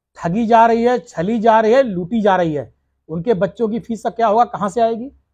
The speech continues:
उनके परिवार का राशन कैसे आएगा? रोजी रोटी दुकान कैसे चलेगी? उनके माता पिता का दुआई कैसे आएगी? सारे व्यापारियों के हाथ में आपने कटोरा थमा दिया। आपने जब हनुमानगढ़ी के सामने जो लड्डू के व्यापारी थे, उनकी दुकानों को हटाया था,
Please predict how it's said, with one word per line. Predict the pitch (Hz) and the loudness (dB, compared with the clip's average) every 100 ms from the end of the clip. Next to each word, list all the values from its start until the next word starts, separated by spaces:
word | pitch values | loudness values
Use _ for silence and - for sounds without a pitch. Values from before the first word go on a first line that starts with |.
| _ _ _ | _ _ _
उनके | 180 190 247 | -10 -2 0
परिवार | 233 220 220 233 | 2 4 4 2
का | |
राशन | 220 202 233 | 2 0 0
कैसे | 240 226 247 | 0 2 4
आएगा? | 240 247 254 | 2 4 2
रोजी | 202 202 226 | 2 0 0
रोटी | 214 233 | -2 -2
दुकान | 190 208 233 | -4 -2 -2
कैसे | 233 208 | -2 -2
चलेगी? | 226 247 233 285 - _ _ _ _ | -2 -2 -4 -6 -14 _ _ _ _
उनके | 175 196 | -6 -2
माता | 247 226 226 | 2 2 2
पिता | 240 240 262 | 0 0 0
का | 247 | 2
दुआई | 240 180 202 233 | 0 2 2 2
कैसे | 247 - | 0 2
आएगी? | 254 254 254 370 _ _ _ _ | 4 4 0 -8 _ _ _ _
सारे | - 226 262 285 | 2 6 8 8
व्यापारियों | 220 240 247 226 233 262 | 8 4 4 2 2 0
के | 254 | -2
हाथ | 175 208 | 0 0
में | 214 220 | 2 0
आपने | 214 269 | 2 0
कटोरा | 233 202 196 | 0 0 -2
थमा | 175 165 | -2 -6
दिया। | 147 139 110 _ _ _ _ _ _ _ _ | -6 -10 -14 _ _ _ _ _ _ _ _
आपने | 190 277 277 277 | 6 6 6 2
जब | 262 | 2
हनुमानगढ़ी | 220 233 262 254 247 | 2 2 2 2 0
के | 262 | -2
सामने | 262 233 247 | 0 0 0
जो | 262 262 | 0 0
लड्डू | 226 208 254 | 0 -2 0
के | 254 | 2
व्यापारी | 233 226 233 262 | 4 4 2 0
थे, | 233 | -4
उनकी | 240 | -4
दुकानों | 233 220 233 262 | -8 -4 -2 0
को | 254 | 0
हटाया | 185 202 226 240 | 0 2 4 4
था, | 185 135 | 0 -6